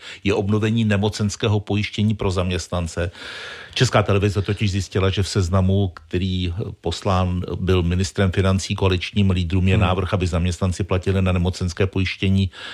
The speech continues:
Speaker 1: jedna celá jedna desetina procenta ze své hrubé mzdy.
Speaker 2: No, on už tam dneska platí zaměstnavatel dvacet jedna procenta, takže jakoby by, by to bylo navýšení toho odvodu na nemocenskou.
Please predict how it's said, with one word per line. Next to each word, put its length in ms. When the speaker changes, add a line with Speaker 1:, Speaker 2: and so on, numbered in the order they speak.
Speaker 1:
jedna 200
celá 240
jedna 240
desetina 480
procenta 840
ze 160
své 180
hrubé 320
mzdy. 320
Speaker 2:
No, 120
on 120
už 80
tam 100
dneska 240
platí 200
zaměstnavatel 520
dvacet 280
jedna 280
procenta, 520
takže 280
jakoby 420
by, 220
by 120
to 100
bylo 160
navýšení 560
toho 280
odvodu 300
na 100
nemocenskou. 680